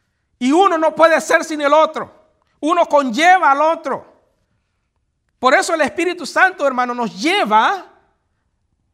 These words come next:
a entender la importancia y de la seriedad que debe tener el pecado del enojo en nuestras vidas. Porque si tiene uno, tiene los otros.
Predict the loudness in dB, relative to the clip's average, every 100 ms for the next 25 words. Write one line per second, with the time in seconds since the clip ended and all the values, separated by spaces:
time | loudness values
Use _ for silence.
0 | _ 4 4 2 -2 -4 -4 -4 -2 0
1 | 2 2 0 -2 -2 -2 -4 -4 -4 -4
2 | -4 -2 -4 -4 -2 -2 -4 -10 _ _
3 | _ -4 -2 0 0 -2 -4 -4 -6 0
4 | 2 2 2 -2 -4 -2 -2 -4 -8 -6
5 | -6 -6 -8 -16 _ _ _ _ _ _
6 | _ _ _ -16 -14 -16 -8 -6 -6 -8
7 | -12 -12 -12 -10 -12 -14 -18 -20 -18 -20
8 | -20 -20 _ _ _ _ _ _ _ _
9 | _ _ _ -20 -18 -18 -16 -16 -14 -14
10 | -14 -16 -18 _ _ _ _ _ _ _
11 | _ _ -20 -20 -20 -20 -20 _